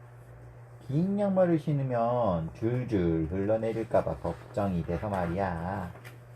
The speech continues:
난 친구랑 다닐 때도 키가 작은 친구들이랑만 다녀. 키가 큰 친구랑 다니다가 친구가 나뭇가지에 꽝 부딪혀서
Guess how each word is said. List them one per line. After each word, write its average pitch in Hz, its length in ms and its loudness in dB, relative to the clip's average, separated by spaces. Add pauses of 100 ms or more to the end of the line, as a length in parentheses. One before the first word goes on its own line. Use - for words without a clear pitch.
(1600)
난 120 320 0 (160)
친구랑 101 600 0
다닐 95 300 0
때도 135 360 0 (220)
키가 104 340 0
작은 82 560 -2
친구들이랑만 80 960 -2
다녀. 80 460 -6 (640)
키가 196 300 -2
큰 185 200 2
친구랑 165 480 4
다니다가 131 840 2
친구가 107 480 -4
나뭇가지에 98 840 -2
꽝 143 300 0
부딪혀서 147 520 -2